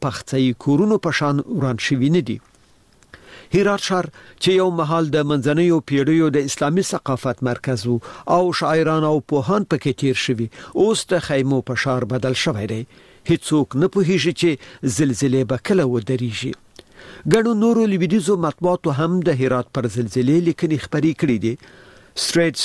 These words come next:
ټایمز ورځپاڼې د امریکا له لوري د هرات زلزله ځپلو ته د نږدې شپاړس نیم میلیون ډالر مرستې خبر ورکړی او ویلي دي چې متحده ایالتونه به له دې پیسو د دولس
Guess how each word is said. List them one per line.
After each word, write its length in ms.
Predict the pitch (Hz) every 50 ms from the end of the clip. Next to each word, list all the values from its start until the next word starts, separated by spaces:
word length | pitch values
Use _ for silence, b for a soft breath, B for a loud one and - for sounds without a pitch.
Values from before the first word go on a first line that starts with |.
| - -
ټایمز 320 | 165 160 165 165 143 123
ورځپاڼې 540 | 143 160 139 - - - 165 175 190 196 170
د 80 | 190 - 165
امریکا 300 | 160 151 151 - 156 147
له 140 | 143 135 135 135
لوري 200 | 143 165 175 208 202
د 100 | 185 160 120
هرات 320 | 135 139 131 139 135 107 113
زلزله 400 | 135 135 127 107 - 131 123 117 107
ځپلو 340 | 117 123 - - 185 202 202 196 -
ته 80 | 196 185 B B B B B B -
د 100 | 165 160 139
نږدې 280 | 139 123 - - 147 135 120 -
شپاړس 500 | - - 139 131 131 131 120 - - -
نیم 160 | 196 214 214 208
میلیون 260 | 202 156 135 135 117 113
ډالر 300 | 123 120 120 123 127 123 117 107
مرستې 360 | 113 120 113 - - - 120 -
خبر 320 | - 107 101 117 123 117
ورکړی 400 | 104 113 117 - 127 123 120 117 113 B B B B B B B _ - 156 170
او 220 | 160 143 131 123
ویلي 300 | 127 131 143 180 214 226 180
دي 80 | 202 - -
چې 180 | 190 185 160
متحده 460 | 151 139 - 120 139 139 131 135 120
ایالتونه 580 | 143 139 135 123 120 120 117 - - - 208 214 165
به 80 | 185 175 160 - - 131 156
له 60 | 156 147
دې 80 | 214 233 - -
پیسو 340 | 135 123 110 - - 143 120 B B B B B B B 147 190
د 120 | 202 202 175 151
دولس 380 | 180 180 175 175 175 - -